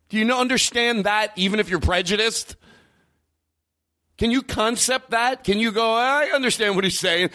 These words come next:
No, you can't. You don't know you're prejudiced. Of course you don't.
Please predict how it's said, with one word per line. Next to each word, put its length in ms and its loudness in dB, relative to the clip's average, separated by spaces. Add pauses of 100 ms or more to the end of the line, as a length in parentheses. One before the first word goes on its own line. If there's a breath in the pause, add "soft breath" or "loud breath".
No, 160 0
you 180 2
can't. 460 0 (600)
You 120 -4
don't 180 0
know 120 2
you're 180 0
prejudiced. 880 0
Of 640 -20
course 300 0
you 80 2
don't. 380 0